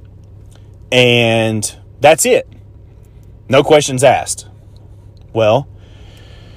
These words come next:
those of us that were, you know, online or whatever, were like, "Man, this is weird. You know, we're the ones that gotta use this stuff. I don't really understand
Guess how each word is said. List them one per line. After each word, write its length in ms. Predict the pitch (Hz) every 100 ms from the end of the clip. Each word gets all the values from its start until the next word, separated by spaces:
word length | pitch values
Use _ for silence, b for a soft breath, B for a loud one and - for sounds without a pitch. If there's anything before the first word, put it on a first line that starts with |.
| b b b - - -
those 220 | 180 185
of 60 | 175
us 160 | 180
that 200 | 165 156
were, 260 | 147 135 127 B
you 120 | 170 165
know, 100 | 139
online 440 | 139 135 139 143
or 20 |
whatever, 260 | 131 131 135
were 100 | 117
like, 240 | 98 95
"Man, 160 | 120 131
this 160 | 190
is 120 | 120 95
weird. 380 | 98 123 143
You 80 | 110
know, 320 | 98 92 90 -
we're 140 | 101 147
the 60 |
ones 180 | 131 135
that 60 | 123
gotta 160 | 123
use 200 | 113 135 127
this 100 | -
stuff. 380 | 123 135 139
I 180 | 101 92
don't 240 | 98 123 123
really 160 | 123
understand 800 | 123 107 - 123 123 123 117